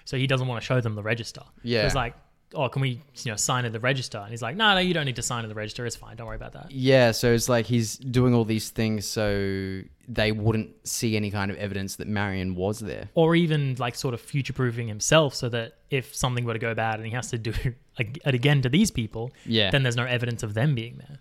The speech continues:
Speaker 2: Yeah, and that's when we, <laughs> when we get the line,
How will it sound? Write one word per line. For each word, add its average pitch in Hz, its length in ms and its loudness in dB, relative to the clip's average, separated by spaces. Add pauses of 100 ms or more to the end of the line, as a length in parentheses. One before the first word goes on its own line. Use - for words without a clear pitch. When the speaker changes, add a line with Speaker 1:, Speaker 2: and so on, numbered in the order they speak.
Speaker 2:
Yeah, 117 220 4
and 123 100 4
that's 123 180 2
when 123 200 2
we, 101 60 2
<laughs> - 760 -10
when 123 140 -2
we 131 80 0
get 160 140 -2
the 143 60 -6
line, 123 520 -2